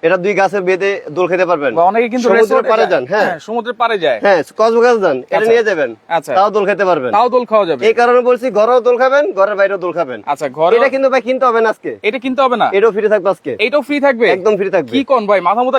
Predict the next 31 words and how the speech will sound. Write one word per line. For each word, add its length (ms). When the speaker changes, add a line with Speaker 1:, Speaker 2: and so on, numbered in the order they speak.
Speaker 2:
ঠিক 120
Speaker 1:
একদম 140
Speaker 2:
আছে 80
নাকি? 180
Speaker 1:
মাথা 160
নষ্ট 180
Speaker 2:
না, 60
Speaker 1:
অফার 180
Speaker 2:
গরমে 240
Speaker 1:
থাকবে। 200
Speaker 2:
মাথা 180
গ-, 220
পাগল 200
হয়ে 100
Speaker 1:
ভাই, 180
Speaker 2:
গেছে? 120
Speaker 1:
গরমে 380
না 200
ভাই, 180
যে 200
গরম। 560
Speaker 2:
আচ্ছা। 260
Speaker 1:
ভাই, 320
এখন 360
মনে 140
করেন, 140
এই 60
যে 160
আমরা 120
দেখেন, 300
আপনি 180